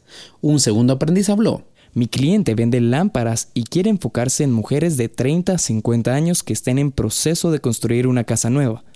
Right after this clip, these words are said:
Speaker 2: Pero ¿por qué no enfocarse en mujeres que ya tienen casa? Y en vez de que estas mujeres tengan que encontrar un instalador,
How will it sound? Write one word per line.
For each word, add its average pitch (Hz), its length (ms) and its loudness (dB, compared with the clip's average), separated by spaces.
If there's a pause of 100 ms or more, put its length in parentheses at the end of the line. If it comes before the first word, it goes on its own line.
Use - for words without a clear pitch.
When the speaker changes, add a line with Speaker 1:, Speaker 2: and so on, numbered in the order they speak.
(340)
Speaker 2:
Pero 151 180 -2
¿por 127 160 -2
qué 202 160 0
no 180 180 2
enfocarse 139 540 -2
en 165 80 0
mujeres 147 460 -2
que 113 140 -4
ya 135 240 0
tienen 120 280 0
casa? - 380 -4 (480)
Y 113 100 -2
en 113 100 2
vez 147 220 0
de 156 100 0
que 120 140 -2
estas 143 240 0
mujeres 123 460 0
tengan 123 320 0
que 110 80 -2
encontrar 113 520 -2
un 202 120 2
instalador, 139 720 0